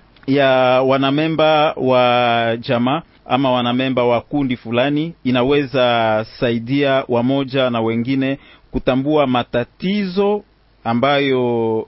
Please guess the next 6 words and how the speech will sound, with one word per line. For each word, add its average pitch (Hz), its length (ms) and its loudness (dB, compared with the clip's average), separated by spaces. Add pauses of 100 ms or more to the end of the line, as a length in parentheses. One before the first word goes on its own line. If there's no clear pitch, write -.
(140)
inawakumba 117 720 -2
wote 120 680 0 (360)
kwa 104 680 2
pamoja 139 600 -2 (420)
kuliko 143 580 -2 (100)
kwanza 123 680 2